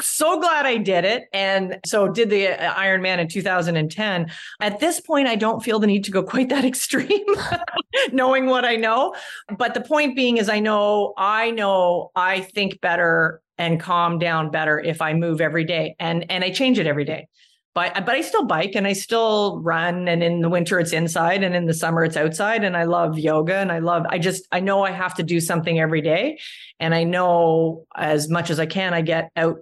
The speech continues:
in the woods. I mean, I'm fortunate enough that I can be out for a walk in nature. And that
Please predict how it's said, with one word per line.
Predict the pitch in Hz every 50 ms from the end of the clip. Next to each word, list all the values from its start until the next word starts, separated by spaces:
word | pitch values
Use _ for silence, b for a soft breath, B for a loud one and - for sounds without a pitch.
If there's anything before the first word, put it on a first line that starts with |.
| - _ _
in | - 175 165 165
the | 160
woods. | 156 160 196 214 190 165 165 - - -
I | 165
mean, | 151 160 160 160
I'm | 151 151 147 151 -
fortunate | - 180 170 170 170 165 160
enough | 160 165 165 165
that | 170 160
I | 151 151
can | - 165 151
be | 165 170 165
out | 165 165 160 -
for | - 160 151
a | 147
walk | 147 160 160 156 160 170
in | 160 160
nature. | 156 160 165 165 - 208 190
And | 180 170 160 151 -
that | - 185 180 180 185 180